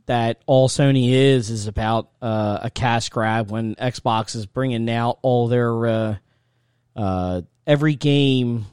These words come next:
or almost every game that they've had between the original Xbox and three sixty and all that, and then you're gonna be able to play it, and it, it, one way or another, they're getting their money.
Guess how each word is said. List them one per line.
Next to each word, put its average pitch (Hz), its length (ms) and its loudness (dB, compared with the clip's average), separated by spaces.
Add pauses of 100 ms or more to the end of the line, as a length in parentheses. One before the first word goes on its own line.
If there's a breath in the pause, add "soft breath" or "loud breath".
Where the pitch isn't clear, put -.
(120)
or 120 180 -2
almost 135 420 2
every 123 200 0
game 127 240 0
that 110 120 -8
they've 123 180 0
had 127 320 2
between 123 300 -2
the 120 160 0
original 123 340 0
Xbox 123 680 0
and 95 140 -6
three 123 200 -6
sixty 139 340 -6
and 139 80 0
all 135 180 0
that, 135 300 2
and 113 100 -6
then 110 100 -4
you're 113 120 -4
gonna 117 140 -4
be 123 140 -4
able 120 120 -2
to 110 60 -6
play 131 500 2
it, 127 100 -4
and 92 240 -14 (1000)
it, - 320 -12 (100)
it, 165 500 -8
one 165 300 6
way 160 140 6
or 156 100 6
another, 151 460 6
they're 135 180 2
getting 127 720 2
their 120 180 -2
money. 120 560 0